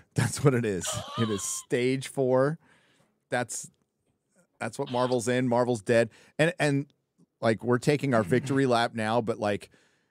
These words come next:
Speaker 1: I, I can't believe it was Secret Vasion, Invasion that turned the fucking Access media on Marvel, of all
Speaker 2: Yeah,
Speaker 1: fucking things.
Speaker 2: it's really funny.
Speaker 1: So I think
Speaker 2: And
Speaker 1: that
Speaker 2: every time this happens, they do the thing where they're like,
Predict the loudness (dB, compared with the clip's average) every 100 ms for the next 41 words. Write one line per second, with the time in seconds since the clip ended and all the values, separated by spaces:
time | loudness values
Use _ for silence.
0 | _ _ _ _ -8 -4 -4 0 2 2
1 | 4 4 4 4 2 -2 -4 0 -2 2
2 | 4 4 2 -2 -2 0 4 4 4 2
3 | 0 -4 0 4 4 4 4 2 4 0
4 | 0 2 2 2 0 2 0 0 -2 -2
5 | -6 -10 _ -6 -6 -4 -2 2 4 6
6 | 6 4 2 2 0 -2 -8 -4 -4 -2
7 | -2 0 0 0 0 0 2 4 4 4
8 | 2 0 0 0 0 0 -4 -2 -2 -2
9 | -2 -4 0 2 2 0 0 0 0 0
10 | -2